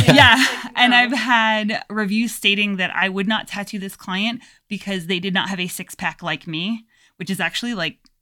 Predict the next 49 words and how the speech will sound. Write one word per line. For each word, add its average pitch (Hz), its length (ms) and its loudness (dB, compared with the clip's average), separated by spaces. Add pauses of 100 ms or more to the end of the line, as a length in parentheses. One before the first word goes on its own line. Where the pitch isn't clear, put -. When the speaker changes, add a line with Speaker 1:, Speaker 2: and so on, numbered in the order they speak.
(100)
Speaker 2:
kind 180 160 -2
of 151 60 -8
a 175 40 -8
compliment 170 400 -6
'cause - 80 -12
I've 180 80 -8
never 156 160 -6
had 151 140 -4
a 160 60 -12
six - 180 -10
pack, 226 380 -2 (340)
but 135 160 2
thanks 185 260 2
for 180 140 -2
Speaker 1:
<laughs> - 0 -
Speaker 2:
thinking 175 320 -4
I 156 80 0
do. 165 340 -4
Speaker 1:
Wait, 147 200 -4
wait, 165 280 4
that, 180 120 2
Speaker 2:
Um, 175 160 0
Speaker 1:
wait, 139 260 6
what, 147 160 0
hold 147 220 0
on, 101 200 0
hold 143 240 0
Speaker 2:
Yeah. 226 140 8
Speaker 1:
on 175 100 -4
a 98 60 -2
second. - 180 -8 (840)
They 160 220 6
said 180 260 0
that 143 80 0
you 135 240 4
wouldn't 139 320 6
tattoo 143 460 -2
them 110 420 0
because 113 380 -2
they 120 180 2
didn't 120 300 0
have 120 240 -2 (100)
a 117 60 -4
six - 280 -6
pack 113 300 -4
like 104 180 -4
you 101 160 -4
did. 92 220 -8 (140)
Speaker 2:
Yes. - 380 -6